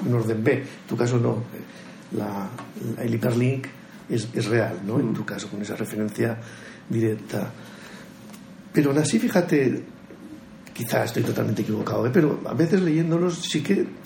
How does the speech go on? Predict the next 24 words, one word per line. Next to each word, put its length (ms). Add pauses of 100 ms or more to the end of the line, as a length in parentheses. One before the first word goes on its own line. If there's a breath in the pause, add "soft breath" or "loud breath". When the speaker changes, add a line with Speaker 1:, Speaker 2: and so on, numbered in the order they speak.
(100)
Speaker 1:
da 140
la 100
sensación 220
de, 260
de, 0
de 240
pulsar 400
por 140
debajo 360 (720 loud breath)
como 200
una 140
situación, 800
ah, 440
de 100
matriz. 340 (520)
¿Qué 100
viene 220
antes? 420
¿La, 280 (800)
la 120
referencia, 520
la 120
cita? 380 (1040)
Speaker 2:
No. 340